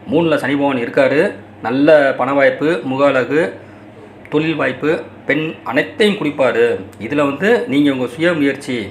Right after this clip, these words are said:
அதாவது உங்க சுய சிந்தனை வச்சு நீங்க தப்பிச்சுக்கிறணும். ஏன்னா மகர ராசி அன்பர்கள் வந்து குளிர்ச்சி, முக்கியமா திருவோண நட்சத்திரக்காரர்கள் ரொம்ப கவனமா இருக்கணும். சனி பகவான் மூணுல வந்திருக்கும் போது நீங்க புண்ணியம் பெறலாம், புனிதம் பெறலாம்.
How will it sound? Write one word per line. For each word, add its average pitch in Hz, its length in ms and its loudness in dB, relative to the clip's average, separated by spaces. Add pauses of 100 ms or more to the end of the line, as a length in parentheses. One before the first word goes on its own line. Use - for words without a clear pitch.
(380)
அதாவது 131 340 2
உங்க 131 260 2
சுய 180 220 0 (140)
சிந்தனை 156 340 -2
வச்சு 208 220 0 (160)
நீங்க 127 200 -2
தப்பிச்சுக்கிறணும். 123 680 -4 (360)
ஏன்னா 143 180 -4
மகர 151 280 4
ராசி 147 260 0
அன்பர்கள் 123 380 -2
வந்து 180 140 -6 (120)
குளிர்ச்சி, 185 360 -4 (340)
முக்கியமா 180 400 0 (120)
திருவோண 196 380 2
நட்சத்திரக்காரர்கள் 127 800 -4
ரொம்ப 185 200 -2 (120)
கவனமா 135 340 -2
இருக்கணும். 110 420 -10 (580)
சனி 160 180 -2
பகவான் 180 340 4
மூணுல 175 300 0
வந்திருக்கும் 143 380 -4
போது 127 160 -2 (260)
நீங்க 131 160 -4 (100)
புண்ணியம் 180 360 -2
பெறலாம், 135 360 -2
புனிதம் 180 320 -2
பெறலாம். 113 360 -8